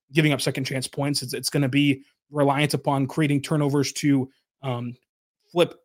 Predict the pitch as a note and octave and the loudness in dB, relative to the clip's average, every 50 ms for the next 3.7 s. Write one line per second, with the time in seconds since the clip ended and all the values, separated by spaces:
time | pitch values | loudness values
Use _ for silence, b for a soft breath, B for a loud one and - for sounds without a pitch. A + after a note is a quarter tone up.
0 | _ _ _ _ _ _ _ C#3 C#3+ D#3+ D3 C#3 C#3 D#3+ D3+ C#3 B2+ - - D3+ | _ _ _ _ _ _ _ 0 4 4 4 6 4 4 2 2 -2 -4 -2 -2
1 | D3 D3+ - - - E3 C#3+ C3+ - D3 C3+ C3 C3 - C#3 C3+ C3 C3 C3+ C3+ | -2 -2 -4 -4 0 0 2 2 0 -2 -4 -2 -2 -2 -2 0 0 -2 -2 0
2 | D3 C#3+ B2+ - C3+ A#2+ B2 F3 F#3 - - D3+ B2 A#2+ B B B B B B | 0 0 0 -2 -4 0 2 2 2 2 0 -2 -4 -4 B B B B B B
3 | B _ - C#3+ C#3 - - G#3 E3+ C#3 B2 B2 b | B _ -12 -4 -2 2 4 6 6 6 4 0 b